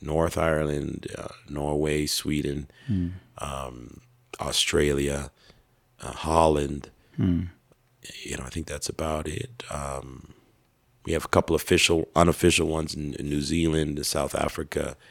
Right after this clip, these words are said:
Speaker 1: Yeah, I mean, I, I wasn't even planning on going to all these different countries. It
Speaker 2: Yeah,
Speaker 1: was just,
Speaker 2: yeah.
Speaker 1: I guess, the leading of the Lord just
Speaker 2: Mm.
Speaker 1: led me to these countries.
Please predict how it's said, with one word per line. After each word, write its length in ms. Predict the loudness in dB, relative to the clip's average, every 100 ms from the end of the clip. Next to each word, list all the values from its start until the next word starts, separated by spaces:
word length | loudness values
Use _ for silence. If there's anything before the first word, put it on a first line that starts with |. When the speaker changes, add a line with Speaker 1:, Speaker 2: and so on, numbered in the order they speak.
| -12 6
Speaker 1:
Yeah, 320 | 12 12 12
I 100 | 12
mean, 180 | 12 12
I, 160 | 12
I 220 | 12 8 8
wasn't 340 | 10 10 8
even 160 | 4 2
planning 380 | 6 8 8
on 80 | 6
going 180 | 4 2
to 120 | 2
all 180 | 2 4
these 160 | 4 4
different 280 | 4 4 6
countries. 420 | 6 6 4 4
It 60 | 4
Speaker 2:
Yeah, 80 |
Speaker 1:
was 140 | 2 0
just, 400 | 0 2 2 2
Speaker 2:
yeah. 60 | -2
Speaker 1:
I 20 |
guess, 260 | -4 -4
the 120 | -4 -4
leading 320 | -2 -2 -6
of 100 | -6
the 100 | -4
Lord 400 | 0 0 0 -2
just 200 | 2 4
Speaker 2:
Mm. 280 | 4 2 -2
Speaker 1:
led 140 | -4
me 80 | -4
to 60 | -6
these 200 | -8 -10
countries. 520 | -10 -12 -12 -12 -16